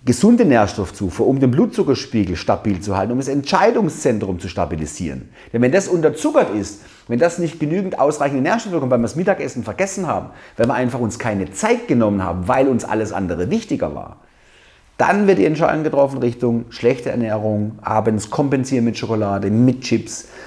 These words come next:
mit Cola, mit Wein, mit Bier, mit allem das, was für unsere Gesundheit eben nicht förderlich ist. Und wenn wir dann mal bei sechzig, fünfundsechzig sind und wollen hundert Jahre alt werden, dann stellen wir fest, ja, die hundert Jahre können wir vielleicht erreichen.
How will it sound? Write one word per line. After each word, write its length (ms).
mit 260
Cola, 440
mit 300
Wein, 360
mit 240
Bier, 200
mit 180
allem 320
das, 480
was 160
für 100
unsere 300
Gesundheit 540
eben 320
nicht 260
förderlich 400
ist. 220
Und 180
wenn 180
wir 120
dann 200
mal 440
bei 140
sechzig, 480
fünfundsechzig 600
sind 240
und 120
wollen 200
hundert 320
Jahre 320
alt 280
werden, 460
dann 120
stellen 200
wir 120
fest, 300
ja, 100
die 120
hundert 280
Jahre 340
können 300
wir 200
vielleicht 460
erreichen. 520